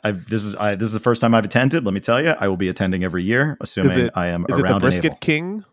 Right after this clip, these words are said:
Speaker 1: Yes.
Speaker 2: that, is that what it's called? Okay. I'm, I'm
Speaker 1: That's
Speaker 2: just, I
Speaker 1: right.
Speaker 2: just Googled barbecue brisket competition Brooklyn.
Speaker 1: Yeah.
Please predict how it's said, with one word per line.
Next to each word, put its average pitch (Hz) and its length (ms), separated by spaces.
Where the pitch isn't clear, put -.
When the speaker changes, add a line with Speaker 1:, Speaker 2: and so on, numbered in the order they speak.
Speaker 1:
Yes. 113 320
Speaker 2:
that, - 20
is 110 60
that 107 120
what 117 40
it's 110 100
called? 135 340
Okay. 101 320
I'm, 104 160
I'm - 80
Speaker 1:
That's 85 140
Speaker 2:
just, 107 100
I 113 40
Speaker 1:
right. 113 80
Speaker 2:
just 123 160
Googled 117 440
barbecue 120 380
brisket 107 420
competition 95 540
Brooklyn. 85 420
Speaker 1:
Yeah. 98 280